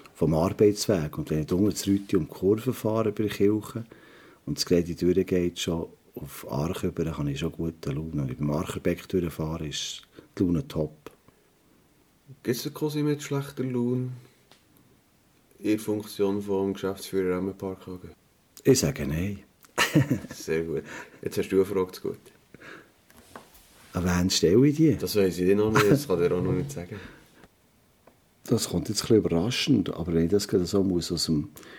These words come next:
Speaker 1: aus dem Ding rausnehmen, würde ich sagen, ja, mich würde interessieren, wenn man einfach nur noch so einen Wunsch offen hat. Und würde sagen, das, das möchte ich jetzt noch mal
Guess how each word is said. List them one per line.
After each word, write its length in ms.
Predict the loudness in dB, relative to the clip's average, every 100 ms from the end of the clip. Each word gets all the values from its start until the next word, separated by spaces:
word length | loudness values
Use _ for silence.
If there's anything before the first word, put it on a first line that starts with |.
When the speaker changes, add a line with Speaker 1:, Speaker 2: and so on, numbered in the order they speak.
| -20 -20 -20 _ -14 -8
Speaker 1:
aus 160 | -6 0
dem 320 | 2 0 0
Ding 260 | 2 4
rausnehmen, 600 | 2 0 -2 -2 -2 -4 -8 _ _ _ -8
würde 260 | -4 -2 -2
ich 80 |
sagen, 400 | 0 -2 0 -2 -4 -12 -20 -20 _ _ _ _ _ _ -4
ja, 140 | 0
mich 160 | 2 2
würde 220 | 0 -4
interessieren, 580 | -6 -6 -4 0 2 2
wenn 100 | 0
man 80 | -2
einfach 320 | -4 -6 -12
nur 240 | -2 0 0
noch 140 | -2
so 220 | -2 -4 -4 -14 -20 -20 _ 4
einen 240 | 6 6
Wunsch 300 | 6 6 4
offen 380 | 2 0 -6 -6
hat. 440 | -6 -10 _ -20 -20 _ _ _ _ _ -20 _ -20 -20 _
Und 100 | -4
würde 100 | -2
sagen, 240 | -4 -4 -2
das, 420 | -2 -2 -4 -6
das 240 | -6 -4 -2
möchte 320 | -2 -2 -4
ich 80 | -4
jetzt 140 | -2
noch 80 | 0
mal 340 | 0 0 -4